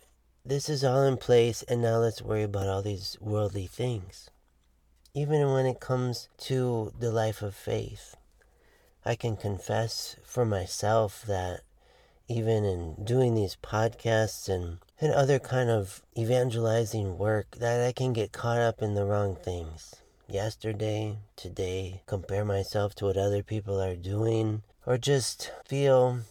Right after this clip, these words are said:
a lack of confidence in what I'm trying to do, uh, because I'm interpreting everything in this very worldly way. Who's becoming popular? Who's becoming famous?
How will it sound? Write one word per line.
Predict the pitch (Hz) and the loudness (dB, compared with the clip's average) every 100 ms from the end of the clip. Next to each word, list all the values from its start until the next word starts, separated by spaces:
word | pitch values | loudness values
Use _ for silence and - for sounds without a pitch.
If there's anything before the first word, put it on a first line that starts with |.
| - | -4
a | 113 | -2
lack | 104 98 104 - | 0 0 -2 0
of | 107 98 90 - - - - | 2 2 -2 -12 -20 -20 -8
confidence | - 139 117 110 107 104 | 0 0 2 0 0 0
in | 101 | 0
what | 104 | 4
I'm | 104 110 | 4 2
trying | - 104 104 | 2 2 2
to | 98 | 0
do, | 98 107 117 117 - - | -2 0 0 0 -6 -14
uh, | - | -10
because | 110 117 - 117 | -6 -4 -2 2
I'm | 127 127 | 2 2
interpreting | 117 147 143 147 143 131 | 0 0 0 2 2 4
everything | 127 131 123 123 123 120 - - | 4 2 0 -2 -2 -4 -12 -8
in | 120 117 | -4 -2
this | 113 104 | -2 -2
very | 120 123 | 0 2
worldly | 113 101 113 113 104 104 | 0 0 2 2 0 -2
way. | 87 92 95 87 87 - _ _ _ _ _ - | -2 -2 -2 -4 -10 -18 _ _ _ _ _ -4
Who's | 117 110 | -2 -2
becoming | 107 107 - 107 101 95 | -2 -6 -4 -2 -2 -4
popular? | - 92 - 101 101 | -4 -6 -4 -4 -4
Who's | 98 113 104 | -4 -4 -6
becoming | - 104 104 101 98 92 | -8 -8 -6 -4 -6 -8
famous? | - - 95 95 90 80 - | -12 -6 -2 -2 -4 -8 -12